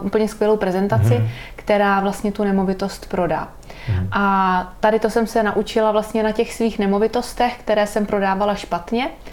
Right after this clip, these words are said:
Speaker 1: a díky tomu jsem přišla o, o dost peněz.
Speaker 2: Jo, takže ten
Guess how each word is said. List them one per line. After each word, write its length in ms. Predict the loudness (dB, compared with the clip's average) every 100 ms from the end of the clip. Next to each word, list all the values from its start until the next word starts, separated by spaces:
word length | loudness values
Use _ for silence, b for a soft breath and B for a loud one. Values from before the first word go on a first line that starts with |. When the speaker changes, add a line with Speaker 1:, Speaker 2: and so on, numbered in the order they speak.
| B B B -6
Speaker 1:
a 520 | -2 2 2 2 0 0
díky 240 | -2 0
tomu 220 | 0 2 2
jsem 320 | 0 0 -2 -6
přišla 440 | -6 -6 -2 -2 -2
o, 80 | -6 -10 -4
o 100 | -2
dost 260 | -2 -4
peněz. 480 | -6 -8 -8 -14 -18 -18 -16 -2
Speaker 2:
Jo, 200 | 0 0 B B B
takže 440 | 0 2 4 4 2 0
ten 1300 | 2 4 4 2 2 2 2 0 0 0 0 -2